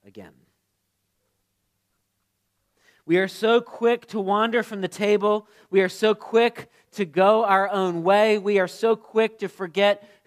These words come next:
who we are. We are so f-, quick to forget who Jesus is, who we are in him, and what he has done. And so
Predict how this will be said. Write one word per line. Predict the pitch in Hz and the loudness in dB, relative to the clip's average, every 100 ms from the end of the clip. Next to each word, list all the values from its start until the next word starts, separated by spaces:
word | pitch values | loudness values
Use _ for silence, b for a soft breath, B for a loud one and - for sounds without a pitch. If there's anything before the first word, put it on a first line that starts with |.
| - | -4
who | 233 240 | -4 -4
we | 196 226 226 | -4 -4 -2
are. | 175 190 208 220 214 | 2 6 6 4 0
We | 190 | 0
are | 185 180 | 0 -2
so | - 220 226 | -2 0 0
f-, | 226 202 - | -4 -20 -20
quick | _ 214 214 | _ -4 -2
to | 196 | -12
forget | - 190 156 202 208 b b b | -12 -8 0 2 2 b b b
who | 208 | -4
Jesus | 180 131 208 233 220 220 | -4 -2 -2 0 0 -2
is, | 175 208 214 214 214 b _ | -2 2 2 0 -4 b _
who | 208 220 | -4 -4
we | 214 226 | -4 -2
are | 214 196 208 | 2 4 4
in | 214 214 202 | 2 -4 -6
him, | 165 214 214 220 | -6 -2 0 -2
and | 190 208 180 | -6 -8 0
what | 190 208 | 0 0
he | 185 208 214 208 190 b b - | -4 -8 -6 -6 -8 b b -8
has | 214 156 | -6 -6
done. | 190 214 208 185 | -4 -2 -2 -4
And | 175 175 | -8 -12
so | - 202 196 | -2 0 0